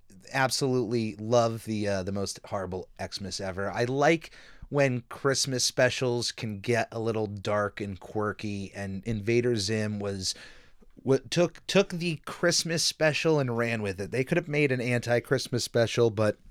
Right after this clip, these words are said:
in my opinion, it's, it's one of, it's the, you know, top five of the Nickelodeon ones, so they did something right. Uh, number four, I'm going with The Adventures of Jimmy Neutron Boy Genius and Holly Jolly Jimmy. It, it is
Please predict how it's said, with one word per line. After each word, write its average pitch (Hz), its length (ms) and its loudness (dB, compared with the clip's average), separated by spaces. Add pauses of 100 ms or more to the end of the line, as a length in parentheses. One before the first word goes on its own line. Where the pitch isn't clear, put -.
(680)
in 131 60 -4
my 156 120 8
opinion, 147 420 4
it's, 123 140 -2
it's 127 240 -2
one 110 200 -2
of, 143 120 0
it's 135 160 -2
the, - 140 -6 (360)
you 131 120 -6
know, 98 120 -4
top 135 320 -6
five 165 460 4 (500)
of 127 460 4
the 139 80 2
Nickelodeon 143 560 2
ones, 101 300 -4
so 113 160 0
they 120 120 0
did 131 200 -4
something 143 340 -2
right. 95 260 -2 (460)
Uh, 139 180 4
number 185 300 2
four, 196 580 4 (400)
I'm 135 100 -12
going 151 220 2
with 151 180 0
The 143 160 0
Adventures 139 440 0
of 135 140 -2
Jimmy 139 220 -2
Neutron 139 440 -4
Boy 127 240 0
Genius 180 580 0
and 127 140 -4
Holly 147 480 -2
Jolly 135 560 4
Jimmy. 101 540 -2 (440)
It, 135 200 4
it 135 320 2
is 139 400 0